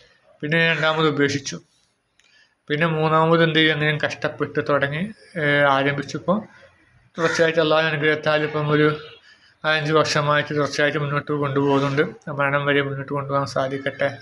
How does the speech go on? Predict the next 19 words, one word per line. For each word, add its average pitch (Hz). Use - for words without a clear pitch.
ആമീൻ. 139
അപ്പോൾ -
അങ്ങനെ 160
ചെയ്യുന്നതുകൊണ്ട് 165
ഗുണം 147
എന്താ 156
വെച്ചാൽ 151
എൻ്റെ 147
ജലദോഷം 147
കുറേ 143
മാറിക്കിട്ടി. 135
മറ്റൊരു 170
മൂന്ന് 160
മാസം 165
കൂടുമ്പോൾ, 160
രണ്ട് 151
മാസം 151
കൂടുമ്പോൾ 143
എനിക്ക് 139